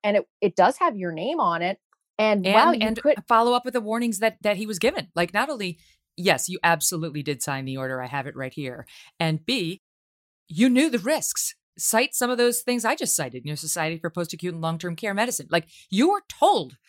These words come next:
Speaker 2: that this was gonna have dire and fatal consequences, and you did it anyway. Why did you do that? No, he, we have one clip, um,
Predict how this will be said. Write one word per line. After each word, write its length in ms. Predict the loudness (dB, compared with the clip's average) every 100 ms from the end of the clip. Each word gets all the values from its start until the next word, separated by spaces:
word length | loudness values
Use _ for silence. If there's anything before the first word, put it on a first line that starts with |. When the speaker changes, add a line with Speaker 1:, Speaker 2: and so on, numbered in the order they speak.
| _ -4
Speaker 2:
that 140 | -2
this 160 | -2 -4
was 180 | -8 -10 _ 2
gonna 160 | 4 4
have 300 | 0 -2 -2 2
dire 320 | 4 2 -4
and 220 | -4 -2
fatal 320 | 0 0 0
consequences, 640 | -4 -4 -4 -6 -6 -6 -6 -2
and 100 | -2
you 80 |
did 200 | -2 2
it 100 | 4
anyway. 460 | 4 -2 -4 -6 -6 _ -8
Why 300 | 2 4 2
did 160 | 0
you 80 | -6
do 160 | -4 -4
that? 260 | -6 -8 -20 _ _ _ _
No, 200 | 4 4 4
he, 140 | -4
we 120 | -2 0
have 180 | 0
one 160 | -2 -6
clip, 300 | -2 -2 0 0
um, 380 | 0 0 -2